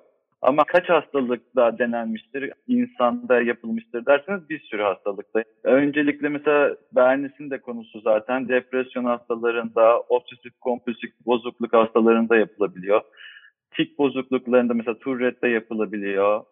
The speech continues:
Kulak çınlamasına yapabiliyorsunuz. Bunun zaten ilk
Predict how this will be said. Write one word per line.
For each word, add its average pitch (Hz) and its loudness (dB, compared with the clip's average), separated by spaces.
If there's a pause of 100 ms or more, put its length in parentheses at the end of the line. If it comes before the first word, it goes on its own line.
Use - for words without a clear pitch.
(120)
Kulak 131 2
çınlamasına 127 -2
yapabiliyorsunuz. 110 -6 (380)
Bunun 139 -4
zaten 147 -2
ilk 156 -6